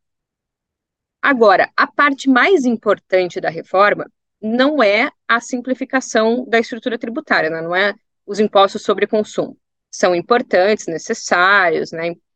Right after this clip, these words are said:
É, importantes pra, pra modernização da estrutura tributária brasileira, mas a parte mais importante ainda não foi votada. E eu acho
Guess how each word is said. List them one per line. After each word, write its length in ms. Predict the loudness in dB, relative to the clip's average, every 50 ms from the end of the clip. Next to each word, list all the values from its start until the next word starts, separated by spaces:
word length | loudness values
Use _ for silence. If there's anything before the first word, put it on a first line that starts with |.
| _ _ _ _
É, 680 | -4 0 0 2 2 2 2 2 2 2 0 0 -2 -4
importantes 840 | -6 -10 -8 _ 0 0 0 0 0 0 2 2 2 -2 -4 -6 _ -4
pra, 300 | 0 0 0 0 -2 -4 _ _ -4
pra 160 | -2 0 0
modernização 920 | 2 2 0 2 4 2 2 2 0 -2 0 0 0 -2 0 -2 -4 -4 -4
da 100 | -4 -6
estrutura 420 | -8 -8 -20 -16 -10 -6 -6 -6
tributária 440 | -6 -6 -12 -10 -6 -4 -2 -2 -2
brasileira, 460 | 0 -2 -2 -2 0 0 2 2 2
mas 180 | 2 0 0 0
a 60 | 0
parte 300 | 0 -2 -4 -4 -4 -8
mais 440 | -4 0 2 2 4 4 2 2 0
importante 640 | -2 -4 -6 -8 -8 -4 -2 0 0 0 -2 -6 _ _ _ _ _ _ _
ainda 320 | 0 0 2 2 2 2 0
não 100 | 0 0
foi 140 | -2 -2 0
votada. 440 | -2 -2 -2 0 -2 -2 -2 -6 -12 _ _ _ _ _ _ _ _ _
E 80 | 0 2
eu 160 | 2 4 4
acho 380 | 2 2 2 0 -2 -6 -10